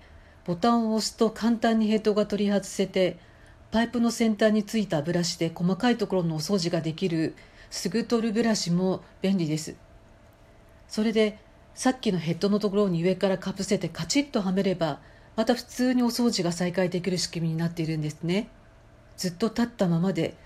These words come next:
しかも手を汚さずに付け外しができるところが素敵なんです。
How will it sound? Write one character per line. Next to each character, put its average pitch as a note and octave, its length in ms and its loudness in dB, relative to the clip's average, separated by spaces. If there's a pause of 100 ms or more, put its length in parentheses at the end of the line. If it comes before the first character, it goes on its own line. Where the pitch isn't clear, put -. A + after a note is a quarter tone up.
(100)
し - 160 -6
か F3+ 140 -4
も D#3+ 100 -2
手 G3+ 200 -2
を F3 140 0
汚 D3 220 -2
さ A3 160 2
ず A3+ 100 -2
に A3 140 0
付 - 220 -2
け G3+ 40 2
外 G#3 160 0
し G3 140 -4
が G#3 100 2
で G3+ 120 -2
き - 100 -6
る G3 140 0
と F3 100 -8
こ F3 120 -4
ろ F#3+ 100 0
が F3+ 100 2
素 - 140 -8
敵 F3+ 200 -2
な F#3+ 120 2
ん E3+ 40 -2
で E3+ 80 -2
す。 - 200 -8